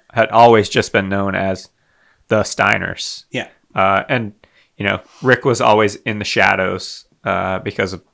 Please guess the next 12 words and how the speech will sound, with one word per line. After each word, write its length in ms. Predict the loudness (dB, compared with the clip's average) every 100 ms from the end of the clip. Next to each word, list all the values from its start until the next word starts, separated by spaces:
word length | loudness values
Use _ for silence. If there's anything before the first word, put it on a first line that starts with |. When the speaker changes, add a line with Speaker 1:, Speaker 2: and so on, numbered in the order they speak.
| _ _ _ -20 -20 -12
Speaker 1:
Scott's 460 | -4 0 0 -2 -16 _ _ _ _ _ _ _ _
off-the-wall 520 | 0 0 0 0 2
fucking 320 | 0 -2 -6 -6
personality 760 | -6 -6 -6 -6 -4 -6 -10 -14 _ -14
and 180 | -10 -8
roid 260 | -4 -4 -4
rage. 400 | -8 -10 -14 _ -20 _ _ _
Um, 340 | -2 -2 -2 -8 _ _ _ _ _ _ _ _
they 100 | 2
also 320 | 4 6 4 4
added 340 | 2 2 -2
stakes 520 | -4 -2 -2 -4 -14